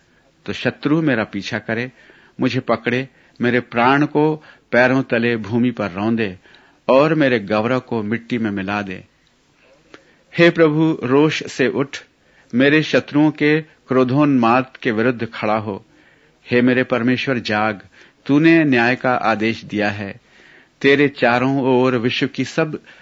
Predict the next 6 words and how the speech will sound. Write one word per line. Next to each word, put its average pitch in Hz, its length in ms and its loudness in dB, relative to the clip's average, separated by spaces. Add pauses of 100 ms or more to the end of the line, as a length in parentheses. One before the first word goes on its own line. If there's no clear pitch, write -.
(160)
जातियां 139 600 0
एकत्र 123 440 -4
हों 95 260 -8 (580)
और 120 280 4
उनके 110 340 -2
मध्य 113 460 -2